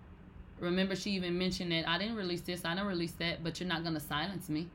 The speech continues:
if I wanna talk about the abuse that I went through." That allegedly is one of the instances of abuse. And that is not something that, that I like to see at all, ever.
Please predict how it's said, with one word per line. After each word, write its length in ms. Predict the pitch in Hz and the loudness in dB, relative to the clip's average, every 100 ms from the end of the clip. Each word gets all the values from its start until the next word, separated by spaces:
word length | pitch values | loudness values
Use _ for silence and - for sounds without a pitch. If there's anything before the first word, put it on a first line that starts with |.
| - - | -8 -4
if 160 | 156 | 0
I 60 | 165 | 0
wanna 220 | 165 151 | 0 0
talk 300 | 147 156 170 | -2 -2 -2
about 340 | 170 151 143 | 0 0 -2
the 120 | 156 151 | -4 -4
abuse 280 | 147 151 - | -4 -6 -4
that 120 | 151 | -4
I 60 | |
went 220 | 147 147 143 | -2 -2 -2
through." 220 | 151 151 - - - | -4 -4 -10 -14 -2
That 160 | 165 165 | 0 2
allegedly 420 | 165 160 165 160 | 0 0 0 0
is 140 | 151 | 0
one 160 | 160 156 | -2 -2
of 80 | 156 | -2
the 80 | 147 | -2
instances 600 | 160 156 160 151 147 139 | -2 -2 -4 -2 -4 -2
of 180 | 160 147 | 0 0
abuse. 500 | 143 147 143 143 - - - - - - | 0 0 0 -2 -10 -14 -16 -16 -16 -6
And 200 | - 160 | 2 2
that 160 | 160 151 | 2 0
is 140 | 147 | 0
not 280 | 170 170 156 | 0 0 -2
something 400 | - 156 165 156 | -4 -2 0 0
that, 220 | 151 151 | 0 0
that 140 | 160 | 0
I 60 | 151 | 0
like 220 | 156 151 | 0 -2
to 100 | 151 | -4
see 240 | 143 156 - - | -4 -4 -4 0
at 220 | 175 - | 0 2
all, 300 | 156 147 143 - - | 0 0 -2 -8 -2
ever. 360 | 175 147 143 | -2 0 -2